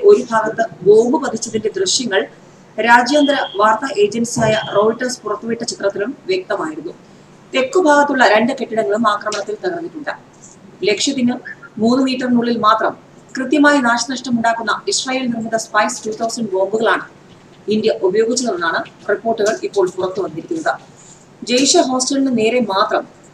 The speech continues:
മൂന്ന് ബോംബുകൾ വർഷിച്ചുവെന്നാണ് മുതിർന്ന ഉദ്യോഗസ്ഥരെ ഉദ്ധരിച്ച് ദേശീയ മാധ്യമം ഇപ്പോൾ റിപ്പോർട്ട് ചെയ്യുന്നത്. ആറ് ബോംബുകളാണ് ഇന്ത്യൻ സേന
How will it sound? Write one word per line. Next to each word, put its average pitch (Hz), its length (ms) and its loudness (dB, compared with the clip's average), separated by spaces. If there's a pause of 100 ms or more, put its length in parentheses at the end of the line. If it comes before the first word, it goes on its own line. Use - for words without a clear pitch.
(120)
മൂന്ന് 247 340 4
ബോംബുകൾ 226 460 4 (120)
വർഷിച്ചുവെന്നാണ് 196 720 -2 (400)
മുതിർന്ന 277 300 2
ഉദ്യോഗസ്ഥരെ 226 520 -2 (100)
ഉദ്ധരിച്ച് 359 440 0 (580)
ദേശീയ 254 260 4
മാധ്യമം 226 380 4 (100)
ഇപ്പോൾ - 280 -2 (140)
റിപ്പോർട്ട് 185 340 -4
ചെയ്യുന്നത്. 160 360 -2 (500)
ആറ് 214 200 6
ബോംബുകളാണ് 208 540 4 (340)
ഇന്ത്യൻ 240 300 2
സേന 190 260 0